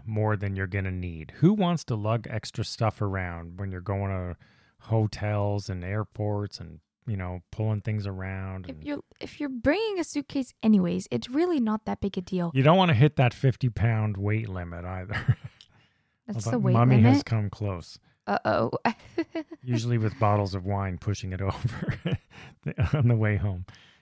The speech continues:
Speaker 1: Anyway, let us know your packing tips. There's anything we didn't mention today, and, like, wh-, what would you recommend for packing for a vacation? I recommend go minimal, still in your style. Amelia recommends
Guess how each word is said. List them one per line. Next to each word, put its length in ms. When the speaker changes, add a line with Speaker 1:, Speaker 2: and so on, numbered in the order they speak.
Speaker 1:
Anyway, 540
let 120
us 140
know 160
your 300
packing 420
tips. 400
There's 340
anything 320
we 80
didn't 300
mention 340
today, 380
and, 120
like, 200
wh-, 300
what 240
would 180
you 200
recommend 760
for 140
packing 400
for 180
a 40
vacation? 580
I 140
recommend 600
go 180
minimal, 680
still 340
in 80
your 120
style. 640
Amelia 420
recommends 880